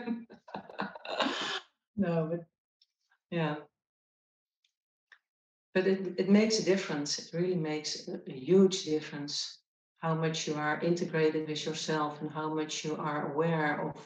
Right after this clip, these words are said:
what and who you are. And, uh, if there is any, um, weak spot in you, any fear or any feeling that,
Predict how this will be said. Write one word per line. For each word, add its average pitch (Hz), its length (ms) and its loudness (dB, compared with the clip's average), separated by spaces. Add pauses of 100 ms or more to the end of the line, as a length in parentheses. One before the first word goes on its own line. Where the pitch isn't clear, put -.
(200)
what 165 460 0
and 151 160 -6
who 160 160 -4
you 151 220 -2
are. 151 440 -4 (600)
And, 151 720 -4 (360)
uh, 147 300 -2
if - 400 -4
there 156 220 -2
is 185 380 0
any, 147 680 -2 (560)
um, 147 600 -8 (100)
weak 170 280 2
spot 156 340 -2
in 147 80 -4
you, 147 140 0
any 165 220 2
fear 160 520 4
or 147 200 0
any 160 260 2
feeling 156 640 2
that, 147 300 -2